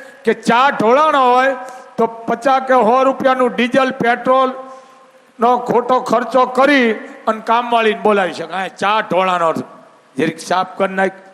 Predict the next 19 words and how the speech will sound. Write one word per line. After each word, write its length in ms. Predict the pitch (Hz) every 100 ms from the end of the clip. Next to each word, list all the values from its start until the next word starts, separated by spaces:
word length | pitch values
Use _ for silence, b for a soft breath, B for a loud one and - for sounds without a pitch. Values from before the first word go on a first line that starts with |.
| - _ _ _ _ -
એ 60 |
અડધી 400 | 175 208 214 233
કલાક 560 | 247 233 233 240 240 -
બગાડી 500 | 196 202 247 247 226
પચાસ 480 | 220 220 - 240 208
હોનું 320 | 220 226 220
ડીઝલનો 600 | 220 220 240 226 220 220
ખર્ચો 440 | 214 214 202 226
કરશે, 580 | 220 247 262 - 214 208 202 B B B B
પણ 160 | - 214
એ 80 | 214
ચા 420 | 220 202 240 320 311
ઢોળાણો 460 | 247 254 247 240 233
ઈ 240 | 233 254
બાઈ 340 | 226 220 226
અહીંયા 260 | 208 202 220
પોતું 520 | 214 - 214 226 190
નથી 260 | 180 180 165
કરતી. 460 | 151 135 - 120